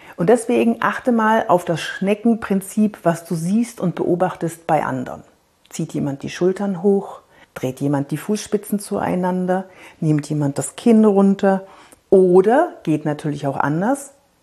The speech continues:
nimmt er das Kinn hoch? Hier, beiß mich doch. Trau dich. Hä? Ja,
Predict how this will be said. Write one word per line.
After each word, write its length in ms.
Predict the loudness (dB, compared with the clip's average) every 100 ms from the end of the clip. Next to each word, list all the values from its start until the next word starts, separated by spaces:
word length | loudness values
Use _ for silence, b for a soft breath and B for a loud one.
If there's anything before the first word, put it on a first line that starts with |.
| -12
nimmt 220 | -10 -6
er 100 | -6
das 180 | -8 -10
Kinn 300 | -2 -2 0
hoch? 380 | 0 0 -4 -20 _ _ _ _ _ _ _
Hier, 280 | 0 0 0 -12 _ _ _ _ -6
beiß 260 | -4 -2
mich 200 | -4 -4
doch. 220 | -6 -10 -12 _ _ _ _ _ -6
Trau 220 | 0 0
dich. 280 | -2 -8 -20 _ _ _
Hä? 160 | -4 -4 -6 _ _ _ _ _ _
Ja, 100 | -6